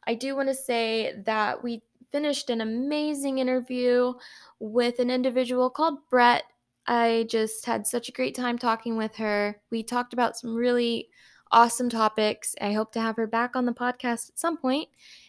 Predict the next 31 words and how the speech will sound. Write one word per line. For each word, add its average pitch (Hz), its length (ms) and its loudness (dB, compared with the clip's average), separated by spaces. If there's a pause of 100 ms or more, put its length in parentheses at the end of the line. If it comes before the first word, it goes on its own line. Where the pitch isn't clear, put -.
and 226 160 -2
we 277 120 -2
will 269 120 -4
be 240 180 -6
posting 226 520 -2
that 208 300 2 (160)
this 269 280 2
week - 440 -6 (260)
once 240 220 0
I've 226 160 -2
gone 226 220 2
through 233 400 6
and 214 120 0
made 214 160 -2
sure 226 200 -2
that 208 160 2
it's, - 360 -4
you 214 120 -2
know, 196 300 -2 (1400)
proper 247 320 0
volume 196 680 2
and 185 120 0
there's 190 200 -4
no, 202 160 -2
like, 185 220 -4
staticky 190 480 -4
noises 185 420 -4
or 185 80 0
anything 196 320 -4
like 190 220 -8
that. - 200 -4